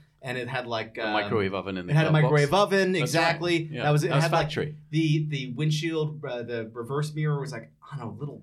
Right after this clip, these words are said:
Speaker 1: stupid podium that my father put it on that was, like, an Austin Healey accessory from, like, five dollars from the Boy Scouts catalog or something like that.
Speaker 2: <laughs> Right.
Speaker 1: So I knew it was my car, and I called the doctor, and he remembered that it, my, he had bought the car from my father. And, um, you know, we made a deal, and I got it back. And then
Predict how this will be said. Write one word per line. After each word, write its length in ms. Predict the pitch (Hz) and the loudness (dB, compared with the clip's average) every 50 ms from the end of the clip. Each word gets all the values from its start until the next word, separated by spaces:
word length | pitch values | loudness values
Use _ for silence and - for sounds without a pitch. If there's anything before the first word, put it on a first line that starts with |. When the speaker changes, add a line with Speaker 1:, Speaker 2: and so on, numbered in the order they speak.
| - | -18
Speaker 1:
stupid 460 | - - - 147 147 147 131 110 - | -18 -12 -8 -6 -6 -6 -6 -8 -8
podium 400 | - 120 139 147 139 143 143 139 | -6 -4 -4 -4 -4 -4 -6 -8
that 100 | 143 139 | -10 -10
my 80 | 135 131 | -12 -10
father 320 | 131 - 139 139 143 147 | -6 -4 -4 -4 -4 -4
put 160 | 147 - 151 147 | -4 -2 -2 -2
it 100 | 151 151 | -2 -2
on 140 | 147 147 | -2 -4
that 60 | 147 123 | -6 -6
was, 100 | 120 117 | -8 -8
like, 120 | 113 104 | -10 -10
an 80 | 120 120 | -12 -10
Austin 380 | 123 120 135 - - 131 123 | -10 -10 -10 -10 -10 -10 -10
Healey 300 | 123 131 131 127 123 117 | -8 -8 -8 -6 -8 -8
accessory 680 | 110 110 - - 143 135 - - 147 151 156 156 156 | -8 -10 -10 -8 -8 -8 -8 -8 -6 -6 -4 -4 -4
from, 220 | 151 147 123 117 113 | -4 -6 -8 -8 -8
like, 180 | 107 104 104 | -8 -10 -10
five 300 | - - 131 131 139 135 | -10 -6 -2 -2 -2 0
dollars 340 | 131 123 120 131 127 123 117 | 0 0 0 0 0 -2 -4
from 140 | - 127 113 | -6 -8 -8
the 60 | 107 | -8
Boy 180 | 101 - 110 127 | -8 -8 -8 -8
Scouts 300 | 127 - 135 135 139 - | -8 -8 -10 -10 -10 -10
catalog 440 | - 143 143 147 147 143 147 156 147 | -10 -8 -6 -6 -4 -2 -2 -2 -2
or 80 | 147 | -4
something 240 | 147 151 147 156 156 | -6 -8 -8 -4 -2
like 200 | 143 151 151 151 | 0 0 0 0
that. 220 | 165 170 165 156 | -2 -2 -4 -4
Speaker 2:
<laughs> 40 | - | -6
Right. 240 | - 113 - - - | -6 -6 -4 0 2
Speaker 1:
So 80 | 196 196 | 4 4
I 80 | 190 | 4
knew 160 | 190 214 233 | 4 4 4
it 40 | 240 | 4
was 120 | 202 180 151 | 4 4 4
my 140 | 175 170 | 4 2
car, 240 | 151 151 175 180 170 | 2 4 4 4 4
and 80 | 151 131 | 4 2
I 40 | 131 | -2
called 340 | - - - 151 160 165 | -2 0 2 2 2 2
the 60 | 151 151 | 2 2
doctor, 400 | 151 123 110 117 131 - 156 151 | 2 2 0 0 -2 -2 -2 0
and 60 | 143 | 0
he 80 | 127 127 | 0 -2
remembered 400 | 120 117 123 135 147 151 143 135 | -2 -2 -2 0 2 2 2 2
that 140 | 131 120 120 | 2 0 -2
it, 80 | 113 | -2
my, 140 | 110 110 107 - - | -4 -6 -6 -8 -10
he 100 | - 117 | -8 -6
had 100 | 113 110 | -6 -2
bought 180 | 113 113 110 113 | -2 -2 -2 -2
the 60 | 113 | -4
car 200 | - - 117 113 | -4 -4 -4 -4
from 120 | 113 113 110 | -4 -6 -8
my 100 | 107 104 | -8 -6
father. 480 | - 104 101 101 104 120 135 147 - - - _ _ _ _ - | -4 -4 -4 -2 -2 -2 -4 -4 -6 -10 -18 _ _ _ _ -8
And, 320 | 127 123 123 120 120 127 | -6 -4 -4 -4 -2 0
um, 360 | 131 135 135 135 135 135 131 131 | 0 2 2 2 0 -2 -4 -6
you 80 | 143 139 | -4 -4
know, 60 | 131 | -4
we 80 | 131 | -4
made 180 | 135 135 135 139 | -2 -2 0 0
a 60 | 147 | 0
deal, 340 | 151 143 123 123 127 131 139 139 135 | -2 -2 -4 -4 -4 -4 -6 -6 -6
and 200 | 123 120 120 120 | -8 -8 -8 -8
I 60 | 131 | -2
got 160 | 131 135 143 | 0 0 0
it 80 | 147 151 | 0 0
back. 280 | 202 214 196 151 151 | -2 -2 -2 -2 -4
And 100 | 113 117 | -4 -4
then 320 | 120 120 123 120 120 - | -4 -4 -4 -6 -8 -10